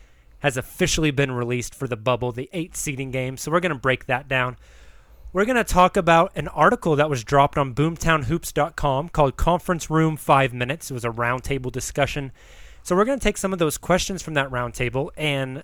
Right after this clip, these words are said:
talk about them on the podcast tonight. And then we've also got some questions from the Boomtown Hoops Discord server.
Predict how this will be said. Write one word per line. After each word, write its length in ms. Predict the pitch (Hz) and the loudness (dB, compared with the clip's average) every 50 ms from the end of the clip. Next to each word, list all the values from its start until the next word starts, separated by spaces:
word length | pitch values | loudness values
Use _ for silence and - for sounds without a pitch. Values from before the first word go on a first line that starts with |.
| - - | -12 -4
talk 200 | - 170 170 165 | 2 2 2 2
about 220 | - 151 151 147 - | 4 4 2 2 2
them 120 | 156 143 135 | 0 -4 -4
on 80 | 131 | -4
the 60 | 127 | -4
podcast 520 | - - 135 127 123 - - 131 120 117 - | -4 -2 0 0 0 0 -2 -4 -4 -4 -6
tonight. 380 | - - 127 120 120 135 170 _ _ - - _ - - _ _ _ _ _ - - - - - - - - - - | -8 -8 -6 -6 -6 -6 -8 _ _ -20 -20 _ -20 -20 _ _ _ _ _ -20 -20 -20 -20 -20 -20 -20 -20 -8 -2
And 160 | 220 208 202 | -2 0 2
then 200 | 208 214 202 202 | 4 2 2 2
we've 200 | 190 196 196 165 | 2 2 4 4
also 240 | 185 208 226 - 247 | 4 4 4 2 0
got 200 | 220 220 226 214 | 2 2 2 2
some 180 | - - 190 170 | 0 -4 -8 -8
questions 920 | - - - - 190 220 214 - - - 147 127 123 123 123 - - - - - - | -8 -6 0 4 4 4 4 2 -4 -6 -8 -8 -8 -8 -8 -8 -8 -8 -10 -18 -20
from 440 | - - - 180 165 165 165 185 175 | -10 -4 0 2 2 2 0 -2 -4
the 360 | 156 165 160 160 156 175 180 - 175 | -2 -2 -2 -2 -2 -4 -6 -10 -12
Boomtown 640 | 139 120 156 170 180 190 - - 165 170 165 151 | -6 -2 -2 -2 -2 -2 -2 0 0 0 0 0
Hoops 380 | 113 147 170 160 - - - - - - 110 | 0 0 0 0 -2 -4 -12 -14 -14 -12 -6
Discord 500 | - - - - - - - 151 135 117 | -4 -2 -2 -2 -4 -2 -2 -2 -2 -2
server. 440 | - - - 131 113 104 110 110 - | -4 -6 -4 -4 -4 -6 -8 -14 -20